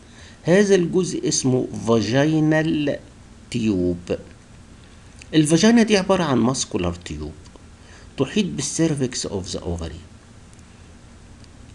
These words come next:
هيفاجأ السيمينال فلويد بمحتوياته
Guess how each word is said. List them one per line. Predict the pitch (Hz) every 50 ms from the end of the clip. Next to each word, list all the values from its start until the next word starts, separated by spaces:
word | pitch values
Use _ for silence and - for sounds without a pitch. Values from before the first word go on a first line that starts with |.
| - - -
هيفاجأ | - 104 107 101 98 90 - - 151 147 143 127 98 - 92 90 - - - - - - - - - - - - - - - - - - -
السيمينال | 110 107 - - - - 143 135 127 107 101 101 92
فلويد | - - - 90 98 92 90 82 80 - - - - - - - - - - - - - - - - 127
بمحتوياته | 120 110 117 - - - - - 113 107 104 104 98 104 120 135 135 127 - 90 85